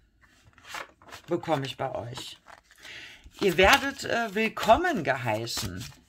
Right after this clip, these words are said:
Ihr werdet, äh, da kommt eine Hochzeit auf euch zu.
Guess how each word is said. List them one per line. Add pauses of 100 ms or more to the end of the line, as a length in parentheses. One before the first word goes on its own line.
(160)
Ihr
werdet,
äh, (3000)
da
kommt
eine
Hochzeit
auf
euch
zu.